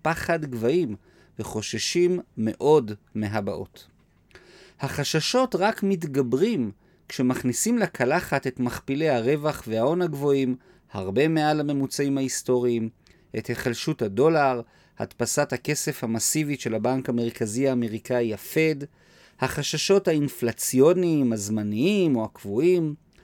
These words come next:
התפרצות מחודשת של נגיף הקורונה, וריאנט הדלתא, המאבקים הגיאופוליטיים בין סין לבין ארצות הברית וכולי וכולי וכולי. השוק השברי האמריקאי מפחיד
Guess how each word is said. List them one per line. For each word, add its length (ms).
התפרצות 800
מחודשת 640
של 400
נגיף 360
הקורונה, 800
וריאנט 420
הדלתא, 680
המאבקים 600
הגיאופוליטיים 1080
בין 180
סין 440
לבין 240
ארצות 320
הברית 400
וכולי 640
וכולי 640
וכולי. 460
השוק 440
השברי 800
האמריקאי 880
מפחיד 760